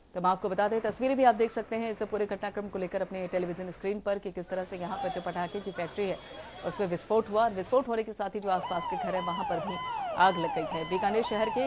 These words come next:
एक पटाखे के गोदाम में भयंकर आग लगी और आग में जलकर दो लोगों की मौत भी हो गई है। साथ ही ये वाकया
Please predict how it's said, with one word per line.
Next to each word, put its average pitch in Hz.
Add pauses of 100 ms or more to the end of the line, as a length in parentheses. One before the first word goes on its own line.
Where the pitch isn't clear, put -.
(160)
एक 190
पटाखे 180
के 214
गोदाम 180
में 180
भयंकर 196
आग 196
लगी 202 (460)
और 180
आग 214
में 214
जलकर 202
दो 196
लोगों 214
की 262
मौत 202
भी 190
हो 180
गई 165
है। 160 (380)
साथ 202
ही 214
ये 220
वाकया 202